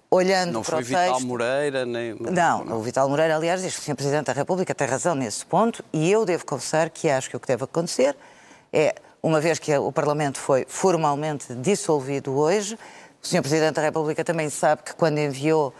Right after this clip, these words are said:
Speaker 1: já não havia tempo para, para corrigir, mas aí foi o Parlamento que mandou, a vinte e seis de novembro, foi,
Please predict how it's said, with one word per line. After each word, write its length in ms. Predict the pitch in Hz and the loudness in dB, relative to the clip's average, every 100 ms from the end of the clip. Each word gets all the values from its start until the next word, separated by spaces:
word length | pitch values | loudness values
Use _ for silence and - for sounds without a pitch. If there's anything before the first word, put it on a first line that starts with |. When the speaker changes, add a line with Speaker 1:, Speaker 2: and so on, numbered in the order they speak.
| - - | -18 -20
Speaker 1:
já 260 | - 156 170 | -2 2 4
não 160 | 156 | 4
havia 300 | 147 127 143 | 0 0 -2
tempo 480 | 139 165 151 - 127 - | -2 0 -2 -2 -6 0
para, 640 | 143 127 120 107 107 - 123 | 2 4 2 -2 -4 -10 -6
para 120 | - | -4
corrigir, 460 | - - 127 127 233 | -4 -2 0 2 2
mas 320 | 220 135 - | 2 -2 -4
aí 360 | - 127 139 123 | 0 0 0 -2
foi 180 | - 120 | 0 0
o 40 | |
Parlamento 460 | 107 123 131 135 127 | 0 0 0 0 -2
que 80 | 131 | -2
mandou, 220 | 135 147 | 2 2
a 40 | |
vinte 200 | 123 127 | 0 -2
e 40 | 123 | -2
seis 200 | 135 120 | -2 0
de 60 | |
novembro, 440 | 139 135 147 131 117 | -4 0 0 0 -2
foi, 360 | - 127 117 | 0 2 2